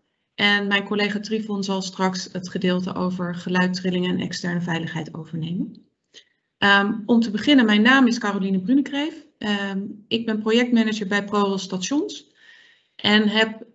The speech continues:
een beetje een bijzondere positie omdat ik heel veel verre voorfase projecten doe,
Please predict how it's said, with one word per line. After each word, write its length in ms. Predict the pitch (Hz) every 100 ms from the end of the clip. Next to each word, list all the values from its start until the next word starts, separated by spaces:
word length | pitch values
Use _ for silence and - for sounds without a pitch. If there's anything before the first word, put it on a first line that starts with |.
| _ _
een 140 | - 220
beetje 320 | 233 240 240
een 100 | 214
bijzondere 460 | 214 214 269 262 233
positie 580 | 226 226 269 - 285
omdat 460 | 233 220 220 240 233
ik 140 | 233
heel 240 | 226 226 240
veel 260 | 233 226
verre 260 | 226 226 214
voorfase 640 | 214 262 277 269 262 247
projecten 420 | - 254 262 -
doe, 340 | 220 277 -